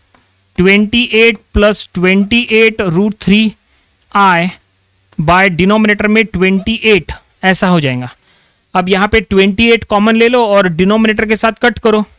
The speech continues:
ठीक है। इसको हटा देते हैं यहाँ से, इसका जहाँ तक काम हो गया आप समझ गए होंगे हमने क्या करना है,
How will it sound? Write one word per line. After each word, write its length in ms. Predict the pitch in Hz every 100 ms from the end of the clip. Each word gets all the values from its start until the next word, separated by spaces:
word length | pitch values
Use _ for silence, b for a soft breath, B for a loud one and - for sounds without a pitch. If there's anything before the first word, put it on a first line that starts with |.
| _
ठीक 140 | 220
है। 100 | 262 - b b b _ -
इसको 320 | 202 - 269
हटा 280 | 202 196 220
देते 220 | 226 226
हैं 60 | 214
यहाँ 200 | 190 175
से, 140 | 208
इसका 280 | 208 - 196
जहाँ 220 | 175 160
तक 140 | 180 -
काम 220 | 170 180
हो 120 | 190
गया 160 | 180 170
आप 80 |
समझ 280 | - 190 196
गए 100 | 185
होंगे 220 | 170 165
हमने 220 | 160 160 160
क्या 180 | 156
करना 240 | 156 151 151
है, 140 | 185